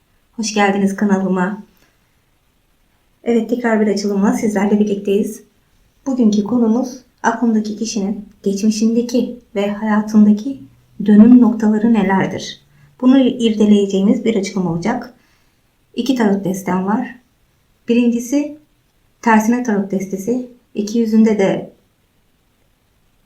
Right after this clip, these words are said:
yani önlü ve arkası, olayın, konunun, kartın önünde ve aslında arka planda olan durumu gösteren bir tarot destesidir. Diğer ise, e, ressam Rafael'in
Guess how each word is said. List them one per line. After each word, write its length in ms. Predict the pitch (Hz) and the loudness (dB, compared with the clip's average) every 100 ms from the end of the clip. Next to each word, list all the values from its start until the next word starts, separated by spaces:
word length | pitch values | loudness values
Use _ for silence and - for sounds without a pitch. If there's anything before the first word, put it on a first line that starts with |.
| _ _ - | _ _ -4
yani 460 | 220 208 196 202 226 | 0 2 2 0 0
önlü 380 | 226 233 269 | 2 4 4
ve 60 | 262 | 4
arkası, 720 | - 208 208 214 208 - 185 | 4 4 4 2 -2 -4 -4
olayın, 680 | 233 233 220 208 226 - - _ _ _ _ - | -2 0 2 2 0 -2 -14 _ _ _ _ -8
konunun, 680 | - 233 220 196 196 202 - _ - | 0 2 2 2 -2 -6 -14 _ -4
kartın 600 | 233 226 214 240 269 - - _ _ | 0 0 -2 -6 -6 -12 -20 _ _
önünde 440 | - 214 226 233 285 | 2 4 6 4 4
ve 80 | |
aslında 460 | 285 220 - 233 240 | 2 0 -2 -2 0
arka 260 | 233 240 240 | 0 -2 0
planda 320 | 208 190 190 | 0 0 0
olan 300 | 196 190 190 | 0 0 0
durumu 260 | 208 220 | 2 4
gösteren 400 | 226 240 240 240 | 2 -2 -2 -2
bir 120 | 240 - | -4 -6
tarot 260 | 247 240 | -8 -4
destesidir. 680 | 240 - 226 247 240 254 247 - - _ | -6 -6 -8 -6 -4 -4 -4 -14 -20 _
Diğer 200 | 262 262 | 0 2
ise, 360 | 220 233 285 285 - _ _ - | 2 2 -2 -2 -12 _ _ -2
e, 80 | 214 214 214 208 - - - - | 2 4 4 2 -2 -8 -18 -2
ressam 440 | 208 208 254 254 | 0 2 0 0
Rafael'in 680 | 226 226 262 233 254 - - | 0 0 2 2 2 -2 -8